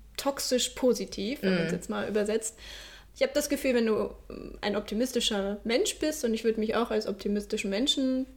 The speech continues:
Speaker 1: bezeichnen, dann sagst du schon, "Ja, am Ende kann auch alles wieder gut werden", also die Option zu haben. Aber es sagt auch,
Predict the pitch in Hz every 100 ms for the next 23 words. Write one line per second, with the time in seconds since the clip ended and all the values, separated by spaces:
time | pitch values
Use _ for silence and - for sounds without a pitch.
0 | - 208 262 240 277 262 269 - - -
1 | - - - - 247 247 247 - 254 277
2 | 285 285 - - 233 254 269 240 247 240
3 | 254 277 285 269 254 - - - - -
4 | - - - 277 277 254 - 254 254 -
5 | - 220 220 220 262 302 247 196 220 277
6 | 220 220 214 - 208 - 277 269 214 214
7 | 240 285 - - - - - - - -
8 | 240 262 277 269 269 240 - 240 247 -
9 | - 233 233